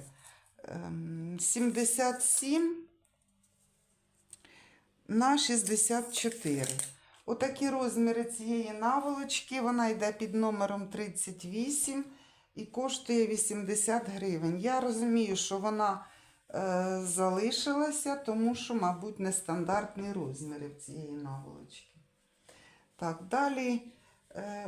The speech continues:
ось іще залишилася така гарна серветочка. Ем,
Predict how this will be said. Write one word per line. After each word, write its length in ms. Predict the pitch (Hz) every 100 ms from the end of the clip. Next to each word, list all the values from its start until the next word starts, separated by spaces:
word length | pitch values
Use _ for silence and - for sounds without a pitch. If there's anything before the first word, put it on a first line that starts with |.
| -
ось 300 | 247 233 233
іще 400 | 226 - 226 208
залишилася 880 | 202 208 208 202 190 190 190 185 175
така 340 | 180 185 196
гарна 500 | 185 180 170 170 175
серветочка. 1080 | 165 180 185 220 285 285 269 - - 247 247 - - _ _ - - _ _ _ _ _ 185
Ем, 600 | 185 190 190 190 185 185